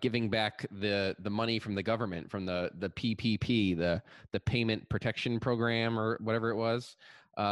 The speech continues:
I know the Los Angeles Lakers gave back their money.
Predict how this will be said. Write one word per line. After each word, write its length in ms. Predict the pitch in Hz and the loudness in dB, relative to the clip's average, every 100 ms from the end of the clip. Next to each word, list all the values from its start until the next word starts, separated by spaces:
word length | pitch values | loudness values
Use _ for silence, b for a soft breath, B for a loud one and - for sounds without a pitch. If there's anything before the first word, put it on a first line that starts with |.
| 104 | 2
I 100 | 104 | 2
know 160 | 113 117 | 2 2
the 140 | 104 | 2
Los 340 | 98 110 110 120 | 2 2 2 0
Angeles 400 | 107 107 101 - | 0 2 0 0
Lakers 580 | 104 113 120 117 113 | 0 2 2 2 2
gave 240 | 110 110 101 | 2 0 2
back 220 | 110 104 | 2 2
their 200 | 110 107 | 2 2
money. 460 | 107 110 110 110 | 2 2 2 0